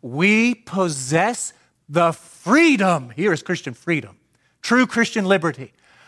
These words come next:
I now possess the freedom not to do what I want to do. That's Christian freedom.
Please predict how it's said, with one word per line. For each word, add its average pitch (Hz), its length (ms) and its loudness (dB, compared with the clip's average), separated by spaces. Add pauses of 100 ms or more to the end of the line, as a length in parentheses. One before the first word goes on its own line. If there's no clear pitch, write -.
(200)
I 233 280 4
now 233 380 2
possess 214 560 0
the 208 140 -2
freedom 151 680 -2 (360)
not 202 460 0
to 254 100 2
do 160 640 2 (200)
what 220 280 4
I 220 140 2
want 214 360 2
to 247 80 2
do. 247 680 4 (880)
That's 175 480 -2 (100)
Christian 151 540 -4 (120)
freedom. 170 500 -2